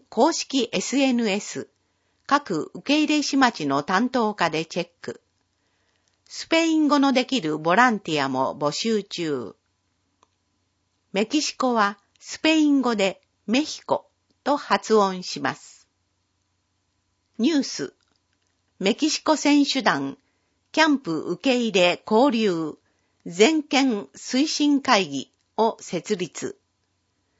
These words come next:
湯崎知事を会長に、メキシコ大使館や日本オリンピック委員会の支援のもと、受け入れ市町はもちろん、経済界、スポーツ界、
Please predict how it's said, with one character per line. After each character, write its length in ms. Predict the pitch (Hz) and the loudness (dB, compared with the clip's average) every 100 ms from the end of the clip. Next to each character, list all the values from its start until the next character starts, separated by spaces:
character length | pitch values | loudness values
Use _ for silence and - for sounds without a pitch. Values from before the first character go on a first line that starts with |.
| _ _ _ _ _ _ _ _ | _ _ _ _ _ _ _ _
湯 160 | 208 320 | -2 4
崎 300 | 330 - - | 4 4 -8
知 160 | 214 | -6
事 180 | 190 185 | -2 0
を 140 | 143 | 0
会 260 | 143 202 214 | 0 -2 -2
長 280 | - 202 180 | -2 -2 -2
に、 320 | 170 156 151 _ _ _ _ | -6 -8 -8 _ _ _ _
メ 140 | 185 | 0
キ 160 | - 311 | 0 -2
シ 140 | - | -2
コ 120 | - 302 | 0 4
大 260 | 277 294 | 4 4
使 160 | 269 - | 0 2
館 280 | 226 190 139 | 2 2 2
や 240 | 143 - _ _ _ | 2 2 _ _ _
日 140 | 220 262 | 0 4
本 440 | 277 302 190 135 - | 8 6 6 -4 0
オ 100 | 196 | 2
リ 120 | 330 | 4
ン 120 | 294 | 2
ピ 120 | 294 | 0
ッ 140 | 285 - | -4 -4
ク 180 | 294 | 0
委 40 | 285 | 2
員 300 | 277 285 254 | 4 4 4
会 280 | 165 156 143 | 2 2 2
の 200 | 143 156 | 0 -2
支 240 | - 180 | -2 0
援 240 | 226 226 | 2 2
の 120 | 208 190 | 0 -2
も 120 | 170 | -2
と、 320 | - 143 147 _ _ _ _ _ _ _ _ - | 0 -2 -4 _ _ _ _ _ _ _ _ -8
受 180 | 202 | -4
け 140 | - 311 | 2 2
入 100 | 294 | 4
れ 140 | 294 | 2
市 160 | 277 285 | 0 2
町 280 | 285 - 160 | 2 2 0
は 140 | 147 | 2
も 160 | 147 151 | 0 -2
ち 140 | 185 | -2
ろ 140 | 151 131 | 0 -2
ん、 140 | 131 _ _ _ _ _ _ | -8 _ _ _ _ _ _
経 240 | 254 294 | 2 2
済 240 | 277 277 233 | 4 4 4
界、 460 | - 147 139 - _ | 0 0 0 -6 _
ス 240 | - - | -16 -12
ポ 200 | - 302 | 2 2
ー 60 | 294 | 2
ツ 160 | - - | -4 0
界、 340 | 165 135 | 0 0